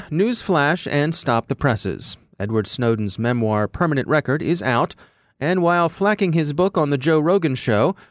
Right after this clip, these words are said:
Mister Snowden told Mister Rogan that during Mister Snowden's time working at the C I A, Mister Snowden poked around to see whether the U S government was in contact with space aliens, was lacing the sky with chemtrails, and so on.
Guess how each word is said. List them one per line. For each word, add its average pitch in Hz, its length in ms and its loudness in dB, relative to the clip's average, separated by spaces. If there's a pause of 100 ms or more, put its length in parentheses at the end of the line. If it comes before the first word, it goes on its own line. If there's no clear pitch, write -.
(140)
Mister 123 300 -4
Snowden 127 440 0
told 160 320 2
Mister 120 280 -2
Rogan 107 420 0
that 151 200 -2
during 196 300 2
Mister 170 240 -2
Snowden's 160 440 0
time 123 300 0
working 120 320 0
at 117 140 -4
the 113 60 -4
C 117 240 0
I 101 120 0
A, 120 320 2 (420)
Mister 120 280 -4
Snowden 143 480 0
poked - 340 -2
around 139 400 2
to 127 80 -4
see 147 240 0
whether 135 240 2
the 131 120 -2
U 135 180 2
S 139 140 -2
government 120 380 0
was 131 140 -2
in 190 220 0
contact 156 520 0
with 127 140 0
space 165 340 0
aliens, 104 540 0 (400)
was 113 240 -2
lacing 120 380 0
the 107 60 -4
sky 123 280 -2
with 110 180 0
chemtrails, 139 840 -2 (120)
and 123 160 -12
so 104 200 -4
on. 95 280 -2